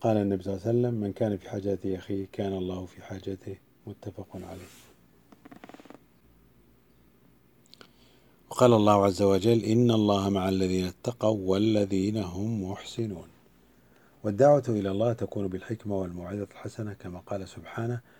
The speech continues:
"ادع إلى سبيل ربك بالحكمة والموعظة الحسنة وجادلهم بالتي أحسن إن ربك هو أعلم بمن ضل عن سبيله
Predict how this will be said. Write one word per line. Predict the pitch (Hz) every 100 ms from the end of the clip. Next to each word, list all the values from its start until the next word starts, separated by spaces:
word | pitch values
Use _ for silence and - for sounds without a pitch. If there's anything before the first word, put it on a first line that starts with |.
| - _ -
"ادع | 127 107
إلى | 101 92
سبيل | - 95 95 98
ربك | 92 92 -
بالحكمة | 90 - 120 101 98
والموعظة | 95 90 87 92 -
الحسنة | - 117 127 117
وجادلهم | 92 87 95 92 101 90 95
بالتي | 95 95 - 87
أحسن | - - 117 120 _ _ _ _ -
إن | 104
ربك | 98 90 92 -
هو | 98
أعلم | 98 101 92 92 92 90
بمن | 104 95 92
ضل | 95 101 95
عن | 92
سبيله | 90 98 90 110 120